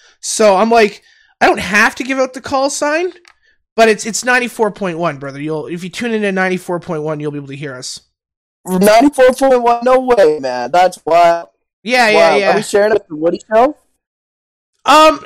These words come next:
Speaker 1: no, actually, I found a far worse radio, uh, D J who has,
Speaker 2: <laughs>
Speaker 1: who makes millions of dollars, and it just makes me cringe. Which, I mean, it's fair. At least he has a guy checking his levels. I can see I'm coming in hot, but, like, I don't know, like, how hot I'm coming in.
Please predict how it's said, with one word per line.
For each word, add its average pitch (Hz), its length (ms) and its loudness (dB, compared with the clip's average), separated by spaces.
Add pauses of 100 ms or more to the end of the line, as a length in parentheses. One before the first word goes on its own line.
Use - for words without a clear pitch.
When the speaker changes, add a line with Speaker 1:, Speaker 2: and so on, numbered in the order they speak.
Speaker 1:
no, 320 240 4
actually, 277 520 2
I 269 120 2
found 302 360 2
a 254 100 -4
far 247 420 0
worse 214 420 -2
radio, 233 540 -4
uh, 220 300 0
D 202 340 -8
J 269 320 0
who 240 320 -6
has, 208 520 0 (340)
Speaker 2:
<laughs> - 320 -20
Speaker 1:
who 269 120 0
makes 254 320 0
millions 233 420 0
of 202 120 -10
dollars, 214 420 0
and 214 120 -4
it 175 100 -10
just 202 280 -10
makes 202 280 -6
me 190 140 -10
cringe. 185 640 -8
Which, 320 200 -2
I 330 80 4
mean, 320 220 0 (240)
it's 269 180 -2
fair. 311 300 4
At 277 120 4
least 359 220 0
he 311 100 0
has 320 140 0
a 247 80 -6
guy 240 200 0
checking 233 300 -6
his 185 160 -6
levels. 190 340 0
I 185 120 -8
can 220 120 -12
see 302 200 -6
I'm 254 100 -6
coming 233 260 -4
in 196 100 -4
hot, 214 400 -2
but, 214 180 -8
like, 220 340 -8 (320)
I 277 60 -14
don't 381 80 -14
know, 403 80 -10
like, 254 160 -8
how 254 140 -14
hot 233 420 -16 (160)
I'm 240 140 -18
coming 233 280 -16
in. 294 180 -14